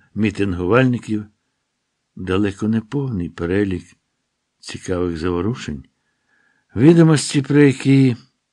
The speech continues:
радянська влада старанно приховувала.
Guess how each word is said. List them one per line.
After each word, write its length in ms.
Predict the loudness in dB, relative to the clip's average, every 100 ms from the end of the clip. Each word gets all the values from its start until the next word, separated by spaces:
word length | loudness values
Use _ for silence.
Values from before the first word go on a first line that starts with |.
| _ _ _ _ -8
радянська 680 | -6 -2 -2 -2 -6 -10 -10
влада 520 | -6 -4 -4 -8 -12 _ _ _ _ _ _ _
старанно 640 | -18 -6 -4 -2 -2 -4 -8
приховувала. 840 | -12 -12 -10 -10 -10 -12 -16 -18